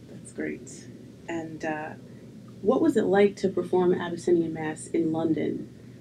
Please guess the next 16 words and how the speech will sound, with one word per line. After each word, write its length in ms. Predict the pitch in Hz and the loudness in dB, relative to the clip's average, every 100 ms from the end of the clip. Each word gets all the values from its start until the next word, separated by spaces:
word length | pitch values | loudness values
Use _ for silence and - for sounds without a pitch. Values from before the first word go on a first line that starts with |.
| - | 2
with 380 | 180 175 175 - | 6 6 4 -6
so 180 | - 190 | 6 12
many 240 | 202 185 | 12 12
singers 540 | 175 - 170 165 160 156 | 10 6 6 4 2 0
from 200 | 160 160 | 0 2
other 180 | 180 180 | 6 8
nationalities, 840 | 165 160 - 151 151 151 156 151 | 6 4 0 2 2 2 2 0
some 180 | - 175 | 0 2
of 100 | 170 | 2
whom 180 | - 160 | 2 0
I 120 | 156 151 | 2 2
heard 280 | 151 151 - - - - - - | 0 0 -4 -14 -18 -18 2 10
English 300 | 180 175 175 | 10 10 4
isn't 180 | 170 | 8
even 260 | 170 160 160 | 8 8 6
their 480 | 156 147 143 139 | 6 6 6 4